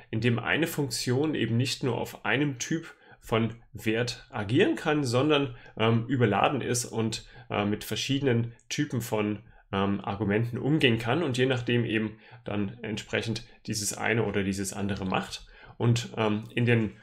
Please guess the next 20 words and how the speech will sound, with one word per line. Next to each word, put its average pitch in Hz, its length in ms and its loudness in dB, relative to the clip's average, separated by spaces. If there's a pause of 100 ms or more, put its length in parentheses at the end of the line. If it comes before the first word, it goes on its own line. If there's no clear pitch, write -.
Programmiersprachen 120 600 4
Implementierung 120 720 0
wird 127 80 2
es 123 140 -2
oft - 240 -6
mit 107 100 -2
Hilfe 117 260 0
von 101 280 -4 (240)
Typinferenz - 720 -6
umgesetzt. - 680 -12 (1400)
Ein 120 100 -4
drittes 190 580 2
typisches 185 440 0
Feature 160 360 0
von 123 260 0
funktionalen 120 460 0
Sprachen 117 560 -4
ist, - 220 -2
dass - 260 -2 (160)
Listen 135 560 2